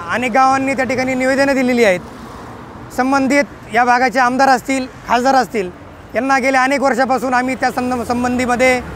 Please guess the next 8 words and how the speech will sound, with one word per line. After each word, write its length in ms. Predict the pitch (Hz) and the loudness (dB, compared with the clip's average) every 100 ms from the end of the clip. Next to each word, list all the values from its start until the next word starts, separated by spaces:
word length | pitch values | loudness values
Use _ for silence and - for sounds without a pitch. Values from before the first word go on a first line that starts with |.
| - - - | -12 -8 -2
अनेक 300 | 233 247 247 | 0 0 4
वेळा 180 | 254 254 | 4 2
त्या 120 | 254 | 0
ठिकाणी 260 | 247 247 | -2 -2
सांगण्याचा 640 | 202 226 247 233 254 233 - - | -2 -2 0 2 4 2 0 -4
प्रयत्न 240 | 262 240 | -4 -2
केलेला 300 | 247 247 233 | -2 0 2
आहे 120 | 185 | 0